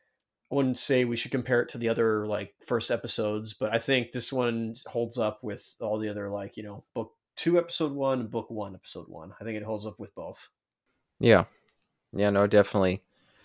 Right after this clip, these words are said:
Speaker 2: I think they've all started pretty strong. And yeah, this one's no exception.
Speaker 1: Yeah, and then they just dip in quality.
Speaker 2: Aw, <laughs>
Speaker 1: With,
Speaker 2: come on.
Speaker 1: with a bunch of filler. I'm just kidding. <laughs>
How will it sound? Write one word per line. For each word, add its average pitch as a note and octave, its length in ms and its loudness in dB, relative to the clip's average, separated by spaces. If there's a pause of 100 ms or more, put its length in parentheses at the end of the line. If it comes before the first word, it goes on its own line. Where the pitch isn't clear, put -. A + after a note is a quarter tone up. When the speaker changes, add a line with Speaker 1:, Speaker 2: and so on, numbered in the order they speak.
(320)
Speaker 2:
I A#2 100 6
think F3 140 4
they've B2 120 10
all B2 120 12
started G2+ 260 8
pretty F2 200 2
strong. D2 420 0 (340)
And E2 100 -4
yeah, D#2+ 120 2
this - 200 0
one's E2 180 -4
no E2 80 -2
exception. - 600 -2 (380)
Speaker 1:
Yeah, D3+ 220 6
and C#3+ 80 6
then C#3+ 80 0
they C#3 80 2
just B2+ 220 -6
dip - 160 -6
in A2 60 -8
quality. G2 420 -8 (760)
Speaker 2:
Aw, A#2 420 8
<laughs> - 80 4
Speaker 1:
With, - 240 4
Speaker 2:
come - 160 8
on. A#2 160 8
Speaker 1:
with C3+ 140 0
a C#3+ 40 2
bunch - 220 4
of B2+ 80 -2
filler. A2 360 0
I'm B2+ 120 -2
just - 120 -6
kidding. A2+ 300 -8
<laughs> - 40 -10